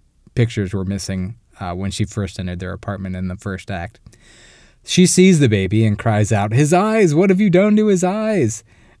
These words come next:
And Roman responds, "He has his father's eyes." <laughs> To which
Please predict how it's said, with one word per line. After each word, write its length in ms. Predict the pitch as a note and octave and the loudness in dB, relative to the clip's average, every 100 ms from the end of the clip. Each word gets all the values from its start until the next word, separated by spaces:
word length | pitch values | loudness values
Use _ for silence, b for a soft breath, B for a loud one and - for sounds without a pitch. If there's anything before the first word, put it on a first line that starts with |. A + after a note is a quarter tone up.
| _ | _
And 280 | B2 A2+ A#2 | 0 4 6
Roman 340 | A#2+ B2 A2+ | 6 6 4
responds, 520 | A2+ G#2 - G#2+ G#2 | 4 0 -2 0 0
"He 140 | A2+ G2 | 0 0
has 200 | A#2 A#2 | 0 0
his 180 | G#2 - | -2 -4
father's 480 | A#2 A2 A2+ G2+ | -4 0 2 0
eyes." 360 | G2 F#2+ G2 - - | -4 -6 -6 -8 -16
<laughs> 100 | - | 0
To 160 | E3 D#3 | 4 6
which 260 | F3 D3 | 4 2